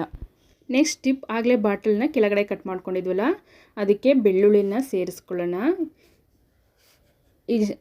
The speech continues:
ಇದನ್ನ ಚೆನ್ನಾಗಿ ಜಜ್ಕೊಳ್ಳೋಣ. ನಿಮ್ಮ ಹತ್ರ ಕುಟ್ಟಣಿಗೆ ಇಲ್ಲ ಅಂದರೆ ಈ ಮೆಥಡ್ ತುಂಬ ಯೂ-, ಯೂಸ್ ಆಗುತ್ತೆ ಅಂತಲೇ ಹೇಳ್ತೀನಿ. ಹಾಗೆ ಕುಟ್ಟಿದ್ರೆ ಎಲ್ಲ ಕಡೆ ಹಾರುತ್ತೆ. ಹಾಗಾಗಿ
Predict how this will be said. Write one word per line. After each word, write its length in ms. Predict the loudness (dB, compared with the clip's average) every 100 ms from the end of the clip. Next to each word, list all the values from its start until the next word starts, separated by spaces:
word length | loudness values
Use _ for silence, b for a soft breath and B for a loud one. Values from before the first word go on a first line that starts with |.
| 2
ಇದನ್ನ 200 | 4 2 2
ಚೆನ್ನಾಗಿ 460 | 0 0 2 4
ಜಜ್ಕೊಳ್ಳೋಣ. 760 | 6 6 2 0 -2 0 0 0 0 -2 -8 _ _ _
ನಿಮ್ಮ 200 | -2 0
ಹತ್ರ 200 | 0 2 2
ಕುಟ್ಟಣಿಗೆ 580 | 0 -2 2 4 6
ಇಲ್ಲ 180 | 6 4 2
ಅಂದರೆ 200 | 2 2 2 2
ಈ 40 |
ಮೆಥಡ್ 380 | 2 2 0 -2 _ _ b b _
ತುಂಬ 200 | 2 4 6 4
ಯೂ-, 220 | 2 2 4
ಯೂಸ್ 220 | 4 4
ಆಗುತ್ತೆ 340 | 2 0 -4 -4
ಅಂತಲೇ 360 | -6 -6 -6
ಹೇಳ್ತೀನಿ. 600 | -4 -4 -4 -4 -4 0 0 -2 b b b 0
ಹಾಗೆ 280 | 4 4 4
ಕುಟ್ಟಿದ್ರೆ 520 | 2 0 2 4 4 2 -2
ಎಲ್ಲ 200 | 0 0
ಕಡೆ 260 | 0 0 0
ಹಾರುತ್ತೆ. 640 | -2 -6 -6 -8 -4 -2
ಹಾಗಾಗಿ 680 | -2 -4 -4 0 0 2